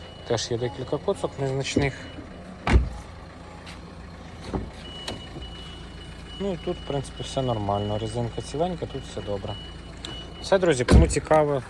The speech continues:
такий автомобіль, е, можу безпосередньо дати номер телефону власника Сергія. Це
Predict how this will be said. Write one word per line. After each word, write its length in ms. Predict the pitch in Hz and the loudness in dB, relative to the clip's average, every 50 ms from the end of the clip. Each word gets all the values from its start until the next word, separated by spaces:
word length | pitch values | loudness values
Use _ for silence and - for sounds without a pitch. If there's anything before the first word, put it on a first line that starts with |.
| - | -8
такий 240 | - 127 - - 151 | -10 -8 -4 -2 -4
автомобіль, 560 | 143 - - 143 143 143 139 127 139 180 214 226 202 - - - - | -4 -4 -4 -4 -4 -4 -4 -2 -2 -2 -2 -4 -4 -10 -12 -8 -6
е, 40 | 123 123 120 117 117 120 117 117 113 113 110 - - - - - - - - - - - - - - | -4 -2 -2 -2 -4 -4 -4 -4 -6 -8 -8 -12 -14 -16 -16 -16 -16 -14 -14 -14 -14 -14 -14 -10 -6
можу 200 | 139 143 127 131 | -4 -2 -2 0
безпосередньо 640 | 127 127 - - - 127 - 143 135 131 123 127 123 | -2 -4 -6 -6 -10 -6 -4 -2 -2 0 0 -2 -2
дати 240 | 127 123 120 - | -2 -2 -2 -2
номер 220 | 123 123 120 120 113 - | -2 -2 -2 -2 -4 -4
телефону 480 | - 127 123 117 - - 127 120 120 120 117 - - - - - | -2 -2 -2 -2 -4 -4 -4 -4 -4 -4 -6 -8 -12 -14 -8 -4
власника 460 | 135 160 180 - - - 175 - 160 | -2 -2 -2 -2 -6 -10 -8 -8 -8
Сергія. 440 | - - 160 143 147 156 156 147 143 139 - - - - - - - - - - - | -6 -4 -4 -4 -4 -4 -4 -6 -6 -8 -10 -12 -14 -14 -12 -12 -12 -12 -12 -10 -2
Це 140 | - 135 120 | 0 0 0